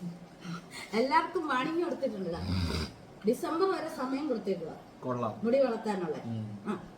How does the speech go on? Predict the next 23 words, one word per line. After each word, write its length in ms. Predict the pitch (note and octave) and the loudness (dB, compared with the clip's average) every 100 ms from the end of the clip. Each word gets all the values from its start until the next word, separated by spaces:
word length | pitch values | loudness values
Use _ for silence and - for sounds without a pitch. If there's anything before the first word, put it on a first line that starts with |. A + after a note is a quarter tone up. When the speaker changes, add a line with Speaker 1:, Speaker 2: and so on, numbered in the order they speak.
| - - - | -18 -18 -10
Speaker 1:
ഇത് 120 | - C4 | -6 0
താരന് 440 | D#4 A#3+ B3 D4+ | 6 6 4 -2
വേണ്ടി 200 | D#4 B3 | -2 0
കേട്ടോ. 220 | G3 A#3 | 0 0
ഇപ്പൊ 1400 | F3+ - - - - - - - - - - - - A3+ | -2 -4 -16 -18 -20 -20 -20 -20 -20 -20 -20 -20 -6 -2
രണ്ടും 280 | A#3+ A#3 C4 | 0 0 2
കൂടെ 120 | D#4 | 6
ആകുമ്പഴത്തേനും 480 | C#4+ C#4+ C#4+ E4 D#4 | 6 4 0 0 2
നല്ല 360 | C#4+ D4 D4 - | 0 -2 -6 0
ഇതാണല്ലോ 420 | C4 C4+ C#4 C#4 | 2 2 0 -2
എന്ന് 140 | C4+ | -2
ഓർത്താണ് 540 | A3+ A3 A#3 F#4 - F#3+ | -2 0 2 2 0 -4
രണ്ടും 180 | G#3 A3 | -2 -2
കൂടെ 200 | A#3+ F#3+ | 0 0
തേക്കുന്നത്. 360 | F3 F3 E3+ - | 0 -2 -6 -10
അപ്പൊ 140 | F3+ - | 2 4
ഞങ്ങൾ 220 | A#3+ B3+ | 4 -2
തേക്കട്ടെ 440 | - F3+ F3 E3 | -2 -2 -2 -4
കേട്ടോ. 200 | D#4 - - - - - - - - - - - - - - - - - - - - - | -4 -2 -6 -8 0 4 6 4 -10 -16 -18 -20 -20 -20 -20 -20 -20 -20 -20 -20 -8 2
Speaker 2:
ടാറ്റ. 220 | A#2+ G#2 G#2+ - - - - - - - - - - - - - - - - F4+ - F4+ - - - | 4 4 0 -2 -16 -20 -20 -18 -18 -18 -18 -18 -18 -12 -12 -12 -14 -4 0 0 -2 -8 -6 -4 2
Speaker 1:
അപ്പൊ 140 | - D4 | 10 12
ദാ 260 | A#3+ A3+ B3 | 12 12 12
രണ്ടുപേർക്ക് 540 | G#3 A#3+ A#3+ G3+ A#3+ | 12 12 10 10 8